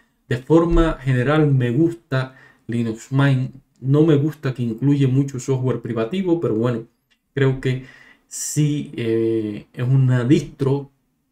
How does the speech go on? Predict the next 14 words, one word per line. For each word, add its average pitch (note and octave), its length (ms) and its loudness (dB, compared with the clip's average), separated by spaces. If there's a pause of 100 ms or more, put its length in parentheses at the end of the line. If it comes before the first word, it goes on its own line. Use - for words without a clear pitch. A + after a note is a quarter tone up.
que G#2+ 160 -4
vale B2 320 0
la G#2+ 120 -4
pena A#2+ 420 -4 (460)
mirar A2+ 420 -2
de A2 140 -6
cerca, - 540 -8
seguir D#3+ 600 0
de A2 220 -12
cerca. A2 420 -8 (540)
Bueno, G3+ 200 6
acá D3 200 2
el E3+ 100 4
menú E3 420 4